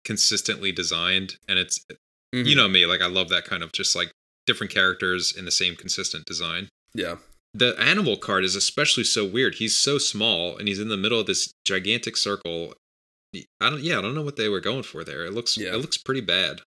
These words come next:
Speaker 1: I'm not gonna lie. I
Speaker 2: Yeah.
Speaker 1: like the figure itself. It's a shame that it's twenty-five dollars. Like, if that was a ten dollar fig, I'd, I'd be all over that thing. Like, that thing's pretty cool.
Speaker 2: And they even have, uh, production shots,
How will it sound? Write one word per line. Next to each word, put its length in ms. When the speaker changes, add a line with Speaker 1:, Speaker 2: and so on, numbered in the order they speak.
Speaker 1:
I'm 100
not 120
gonna 160
lie. 220
I 120
Speaker 2:
Yeah. 60
Speaker 1:
like 140
the 80
figure 300
itself. 460
It's 160
a 60
shame 260
that 100
it's 160
twenty-five 440
dollars. 420
Like, 120
if 100
that 120
was 100
a 60
ten 240
dollar 260
fig, 380
I'd, 220
I'd 140
be 100
all 160
over 180
that 220
thing. 160
Like, 200
that 160
thing's 200
pretty 320
cool. 160
Speaker 2:
And 160
they 100
even 260
have, 400
uh, 240
production 560
shots, 640